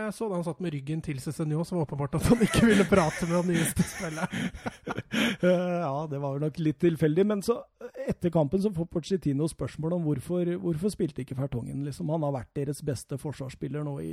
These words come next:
Speaker 2: fem år, sesonger på rad.
Speaker 1: Mm.
Speaker 2: Og da sier han det at, eh, "Jeg har en stor stall å velge spillere ut av, og jeg velger de som fortjener å spille til enhver tid."
Speaker 1: Ja, da skjønner jeg
Speaker 2: Og
Speaker 1: det blir litt spekulasjoner.
Speaker 2: Ja, det, den synes jeg var litt merkelig.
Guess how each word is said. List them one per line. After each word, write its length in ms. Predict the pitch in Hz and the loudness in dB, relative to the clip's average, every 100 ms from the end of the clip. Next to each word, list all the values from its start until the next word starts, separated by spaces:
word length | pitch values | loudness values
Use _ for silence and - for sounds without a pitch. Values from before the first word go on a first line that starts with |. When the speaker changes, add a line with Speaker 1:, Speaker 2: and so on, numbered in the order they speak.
| - | -8
Speaker 2:
fem 260 | - 151 131 | -6 -4 -4
år, 200 | 135 139 | -4 -6
sesonger 440 | 135 151 151 127 131 | -6 -6 -6 -6 -6
på 80 | 151 | -6
rad. 220 | 139 151 - - | -6 -10 -14 -16
Speaker 1:
Mm. 140 | 190 160 _ _ _ _ _ _ | -16 -16 _ _ _ _ _ _
Speaker 2:
Og 100 | 156 | 2
da 60 | 190 | 4
sier 240 | 190 165 147 | 4 0 0
han 100 | 143 | 0
det 80 | 131 | -4
at, 180 | 139 175 | -4 -4
eh, 720 | 165 165 - 180 - - - - - - | -2 -2 -4 -6 -10 -14 -18 -18 -20 -6
"Jeg 140 | 165 151 | 0 2
har 160 | 165 | 4
en 80 | 175 | 2
stor 300 | - 147 151 | 0 0 0
stall 240 | - 123 139 | -2 -4 -2
å 60 | 156 | -2
velge 240 | 139 147 | -2 -4
spillere 420 | - 147 117 120 127 | -2 -4 -4 -8 -4
ut 100 | 233 | -4
av, 140 | 302 - _ _ | -4 -8 _ _
og 80 | 156 | 0
jeg 160 | 156 170 | 2 2
velger 340 | 135 135 156 143 | 0 0 0 0
de 80 | 143 | -2
som 260 | - 170 170 | -2 -2 -2
fortjener 640 | - 180 - 123 113 131 | -4 -4 -2 -4 -4 -6
å 60 | 139 | -6
spille 380 | - 139 139 160 | -8 -10 -8 -6
til 240 | 165 170 | 0 0
enhver 260 | 160 117 120 | 0 -4 -8
tid." 260 | - 127 _ _ _ _ | -10 -12 _ _ _ _
Speaker 1:
Ja, 180 | - - - _ - | -16 -16 -16 _ -10
da 80 | 392 | -8
skjønner 280 | - 196 180 | -6 0 0
jeg 20 | |
Speaker 2:
Og 80 | 190 | 0
Speaker 1:
det 80 | |
blir 100 | 165 | -2
litt 80 | 160 | -4
spekulasjoner. 460 | - - 160 160 165 | -6 -8 -6 0 2
Speaker 2:
Ja, 720 | 311 381 381 381 370 370 320 294 | 2 -2 -6 -8 -8 -8 -8 -6
det, 100 | 277 269 185 165 | -8 -8 -4 -2
den 160 | 202 | 0
synes 240 | - 370 294 | -2 -4 -2
jeg 140 | 160 | -2
var 100 | 175 | 0
litt 140 | 170 156 | 0 0
merkelig. 440 | 151 - 107 113 | -2 -4 -10 -10